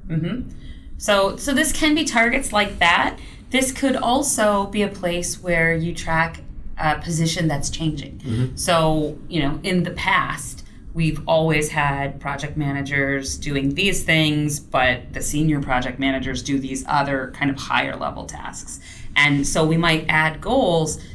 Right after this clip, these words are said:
Speaker 1: to kind of start moving our P Ms into doing more of those tasks that they have not in the past done.
Speaker 2: Mm-hmm.
Speaker 1: So we could have things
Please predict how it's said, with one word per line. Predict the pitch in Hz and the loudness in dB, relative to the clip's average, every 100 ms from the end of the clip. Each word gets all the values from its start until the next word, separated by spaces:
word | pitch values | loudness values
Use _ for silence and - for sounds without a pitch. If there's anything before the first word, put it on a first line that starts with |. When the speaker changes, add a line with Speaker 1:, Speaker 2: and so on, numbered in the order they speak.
| - | -8
Speaker 1:
to | - | -6
kind | 202 185 | 0 2
of | 170 | 2
start | - - - 185 190 | 0 -2 0 0 0
moving | 190 185 185 180 170 165 | 0 0 2 2 4 2
our | 165 160 151 | 2 0 -2
P | 170 170 | 0 2
Ms | 196 165 160 - | 4 2 0 -2
into | 180 175 165 | -2 0 0
doing | 156 170 170 160 | 0 2 4 4
more | 156 156 | 4 2
of | 151 | 2
those | 151 143 | 0 -2
tasks | 143 160 147 - - | -2 0 0 -2 -8
that | 151 | -6
they | 139 | -4
have | 147 | 0
not | 151 147 147 | 2 2 2
in | 151 | 0
the | 143 | -2
past | 135 - - - | -2 -6 -6 -6
done. | 147 127 - - | -4 -4 -2 -2
Speaker 2:
Mm-hmm. | - - | -2 -4
Speaker 1:
So | - 180 | 0 0
we | |
could | 170 180 | 2 2
have | 160 | 2
things | 185 170 156 | 2 2 2